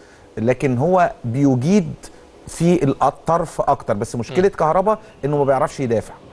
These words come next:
Speaker 1: فعشان
Speaker 2: مم.
Speaker 1: كده بيدخله جوه كراس حربة، عشان هو اما بيلعب طرف ممكن يصنع لك الفارق، يعدي واحد على واحد، آه، لكن ما بيرجعش يدافع مع الباك بتاعه.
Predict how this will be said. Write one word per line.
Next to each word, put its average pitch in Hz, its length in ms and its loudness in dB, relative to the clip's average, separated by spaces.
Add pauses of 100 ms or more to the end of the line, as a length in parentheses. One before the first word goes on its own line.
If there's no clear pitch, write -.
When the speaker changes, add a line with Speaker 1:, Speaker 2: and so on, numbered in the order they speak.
(220)
Speaker 1:
فعشان 117 280 0
Speaker 2:
مم. 117 60 -6
Speaker 1:
كده 175 180 2
بيدخله 147 580 0
جوه 151 280 2
كراس 147 300 -2
حربة، 196 360 0 (240)
عشان 127 280 -2
هو 165 280 2 (100)
اما 131 140 -2
بيلعب 170 380 2
طرف 196 340 0 (280)
ممكن 160 360 0
يصنع 160 340 0
لك 160 160 0
الفارق، 160 300 0
يعدي 147 320 0
واحد 160 220 0
على 131 160 -2
واحد، 170 320 2 (460)
آه، 123 200 0
لكن 135 440 0 (120)
ما 135 80 4
بيرجعش 139 500 0
يدافع 143 420 0
مع 135 340 -2 (100)
الباك 123 240 0
بتاعه. 110 280 -4